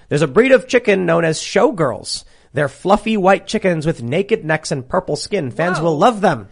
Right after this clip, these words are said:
Speaker 2: <laughs>
Speaker 1: That sounds very silly.
Speaker 2: You looked that
Speaker 1: So
Speaker 2: up.
Speaker 1: the, the, uh, uh, the black star chickens that we have, the girls are beautiful.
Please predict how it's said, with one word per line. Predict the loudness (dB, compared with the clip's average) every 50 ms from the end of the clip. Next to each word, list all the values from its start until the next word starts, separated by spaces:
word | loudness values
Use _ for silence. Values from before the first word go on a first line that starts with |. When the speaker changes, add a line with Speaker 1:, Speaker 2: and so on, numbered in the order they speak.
| _ -16
Speaker 2:
<laughs> | -16 -12 -8 -8 -8 -8 -6 -8 -8 -6
Speaker 1:
That | -6 -6 -4
sounds | -4 -4 -4 -4 -6
very | -6 -6 -6
silly. | -6 -6 -6 -6 -8 -8 -10
Speaker 2:
You | -14
looked | -14 -10 -4
that | -2
Speaker 1:
So | 0 0 0
Speaker 2:
up. | -2 -4 -10 -20 -20 -20 -20 -20 -20 -20 -16 -8
Speaker 1:
the, | -2 0 2 2 2 2
the, | 0 0 0 0 -2 -2
uh, | -4
uh, | -4 -2 -2 -4 -4 -4 -6 -8
the | -8 -8
black | -4 -2 -2 -2 -2 -2
star | -4 -4 -2
chickens | -2 -4 -8 -8 -8 -8
that | -8 -8
we | -6 -6
have, | -6 -6 -8 -8 -10 -14
the | -12
girls | -8 -4 -2 0 0 0 0 -2 -4
are | -8 -8 -10
beautiful. | -10 -10 -8 -6 -6 -6 -6 -8 -10 -14 -14 -14